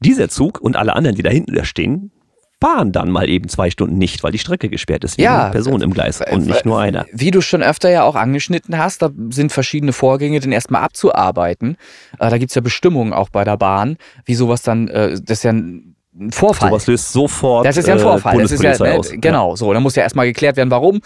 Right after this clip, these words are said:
Speaker 2: äh, wieso, weshalb und so weiter. Und dann, äh, wie es eben in Do-, Deutschland ist, alles schön strukturiert der Reihe nach abgearbeitet. So.
Speaker 1: Ja.
Speaker 2: Und dann werden die Formulare unterschrieben am Ende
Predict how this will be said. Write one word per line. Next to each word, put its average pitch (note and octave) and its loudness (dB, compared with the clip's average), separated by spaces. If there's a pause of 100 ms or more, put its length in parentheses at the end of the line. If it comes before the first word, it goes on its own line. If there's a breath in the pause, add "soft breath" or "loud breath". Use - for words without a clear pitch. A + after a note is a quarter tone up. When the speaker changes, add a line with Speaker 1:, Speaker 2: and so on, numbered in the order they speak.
(260 loud breath)
Speaker 2:
äh, - -10
wieso, C3 0
weshalb D#3 2
und C3+ -4
so C3+ -2
weiter. C3 2
Und B2 -2
dann, F#2+ -4
äh, - -16 (120)
wie A#2+ -2
es F3+ -4
eben F3+ 2
in D3 -2
Do-, - -2
Deutschland D3+ 2
ist, - 0
alles D3+ 0
schön C#3 2
strukturiert C#3 0
der C3 2
Reihe G#2+ 2
nach E2 -8
abgearbeitet. - -4
So. - -2 (160 loud breath)
Speaker 1:
Ja. A#2+ -4
Speaker 2:
Und - -10
dann G#2+ 2
werden C3+ 4
die B2 2
Formulare B2+ 2
unterschrieben F#3+ 0
am E3+ 2
Ende F3+ 2